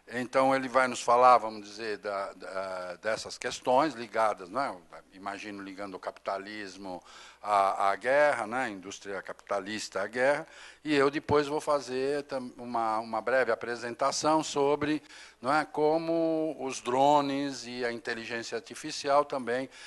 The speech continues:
criam uma série de problemas e modificações na concepção de guerra, não é, e, é, e, e no estágio atual, como essa, eh,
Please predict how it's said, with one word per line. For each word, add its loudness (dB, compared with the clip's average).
criam 2
uma 0
série -2
de -16
problemas -4
e -14
modificações -6
na -4
concepção -4
de -12
guerra, -6
não -12
é, -10
e, -18
é, -4
e, -14
e -16
no -12
estágio -2
atual, 4
como -10
essa, -8
eh, -10